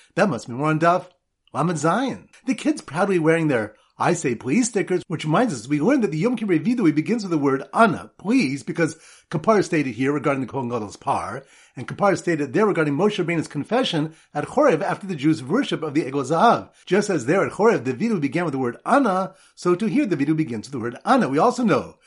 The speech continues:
that the Vidu is recited with the divine name because Kapar stated here regarding the bull, and Kapar is mentioned regarding the Egel Arufa. Just as there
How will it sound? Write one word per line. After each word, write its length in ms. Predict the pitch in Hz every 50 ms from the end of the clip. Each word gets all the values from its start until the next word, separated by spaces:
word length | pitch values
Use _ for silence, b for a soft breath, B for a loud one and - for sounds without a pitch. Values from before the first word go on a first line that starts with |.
| b b b b b
that 100 | 165 131
the 80 | 135 143
Vidu 260 | 127 202 220 247 196
is 100 | 156 127
recited 280 | 143 135 - 180 170 160
with 100 | 139 117
the 60 | 131
divine 340 | 117 113 107 104 113 113 113
name 360 | 147 226 262 233 160 151 151
because 360 | 139 139 - 147 147 127 - b b b b b
Kapar 320 | - 165 156 185 190 165 -
stated 300 | - 175 147 131 139 139
here 120 | 202 208
regarding 320 | 175 143 156 139 135 135
the 60 | 123 131
bull, 540 | 120 135 247 294 240 180 165 202 208 B B B B B
and 140 | 151 143 -
Kapar 300 | 160 151 - 220 220 180
is 100 | 131 120
mentioned 400 | 135 165 233 254 190 - 160 151
regarding 240 | 143 - 151 151 143
the 120 | 156 - 170
Egel 240 | 170 175 170 165 180
Arufa. 360 | 185 240 311 - - 127 120
Just 240 | 117 170 208 - -
as 160 | 151 123 110
there 480 | 117 170 233 262 220 170 165 180 175